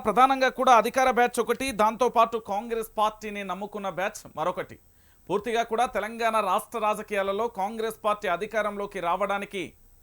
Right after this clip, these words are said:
జెండాలు మోసి, ఫ్లెక్సీలు కట్టి, ధర్నా చేసి, రాస్తోరోకలు, ఆ, చేసి, వంట వార్పులు చేసి, పోలీస్ స్టేషన్లో పోయి కేసులు వేసి, సొంత పైసలతో ఖర్చు పెట్టుకున్న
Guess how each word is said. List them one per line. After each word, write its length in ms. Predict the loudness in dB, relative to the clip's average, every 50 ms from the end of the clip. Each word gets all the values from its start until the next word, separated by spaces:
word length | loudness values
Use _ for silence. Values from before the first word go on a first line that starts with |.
| _ -20 _ _ _ -20 _ -16
జెండాలు 460 | -6 -2 -2 0 2 4 4 4 2
మోసి, 360 | 0 -4 -6 -6 -6 -6 -8 -8
ఫ్లెక్సీలు 480 | -6 -8 -8 -8 -6 -6 -4 -4 -2
కట్టి, 320 | -2 -4 -4 -2 -6 -6 -6
ధర్నా 380 | -6 -8 -8 -4 -2 -2 -2
చేసి, 380 | -2 -4 -6 -6 -6 -6 -4 -2
రాస్తోరోకలు, 760 | 0 0 -2 -2 -4 -6 -4 -4 -4 -2 -4 -2 -2 -4 -8 -10 -14 -20 -20 -20 -8 _ 2
ఆ, 200 | 4 4 4 2 2 0
చేసి, 320 | 0 0 0 -2 -4 -2
వంట 300 | 0 -2 -4 -2 0 0
వార్పులు 520 | 2 2 2 0 -2 -4 -8 -10 -6 -4
చేసి, 240 | -6 -6 -4 -6 -10
పోలీస్ 320 | -8 -6 -6 -4 -4 -6 -6
స్టేషన్లో 400 | -6 -10 -8 -8 -6 -6 -4 -4
పోయి 140 | -4 -8
కేసులు 400 | -8 -6 -6 -6 -6 -6 -8 -8
వేసి, 320 | -6 -6 -6 -6 -8 -10 -10
సొంత 260 | -8 -8 -8 -4 -4
పైసలతో 560 | -4 -4 -4 -6 -4 -4 -6 -6 -6 -8 -6 -6
ఖర్చు 200 | -8 -8 -8 -8
పెట్టుకున్న 540 | -10 -10 -12 -10 _ -10 -4 -2 -2 -2 -2